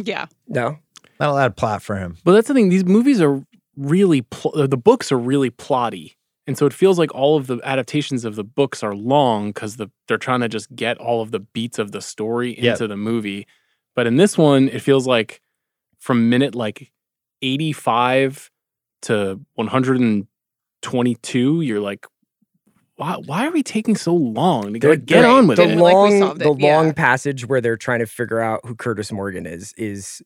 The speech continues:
Speaker 2: interminable.
Speaker 4: Yeah,
Speaker 2: But
Speaker 4: yeah.
Speaker 2: yeah, like that, it's, it's almost like that happens too late in the movie because you're like, "This can't possibly be the climax of the film."
Speaker 4: Right.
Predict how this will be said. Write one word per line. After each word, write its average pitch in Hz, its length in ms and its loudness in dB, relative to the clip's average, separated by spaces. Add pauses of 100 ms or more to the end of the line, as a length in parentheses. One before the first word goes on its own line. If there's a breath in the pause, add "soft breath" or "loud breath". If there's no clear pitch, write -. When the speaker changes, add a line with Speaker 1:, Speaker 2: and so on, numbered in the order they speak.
Speaker 2:
interminable. 62 520 -12
Speaker 4:
Yeah, 120 320 -2
Speaker 2:
But 127 180 2
Speaker 4:
yeah. - 220 -2
Speaker 2:
yeah, 120 200 -4 (160)
like 117 160 -4
that, 135 240 0 (320 loud breath)
it's, 151 220 0
it's 160 140 0
almost 180 360 4
like 151 160 2
that 131 220 2
happens 127 420 -2
too - 280 -6
late 135 300 -2
in 127 60 -6
the 117 80 -4
movie 123 380 -4
because 127 200 -6
you're 117 100 -4
like, 110 200 -8
"This 135 180 -4
can't - 300 -6
possibly 110 500 -8
be 101 180 -12
the 92 140 -10
climax 90 640 -12
of - 80 -18
the - 80 -20
film." - 240 -16
Speaker 4:
Right. 110 280 -4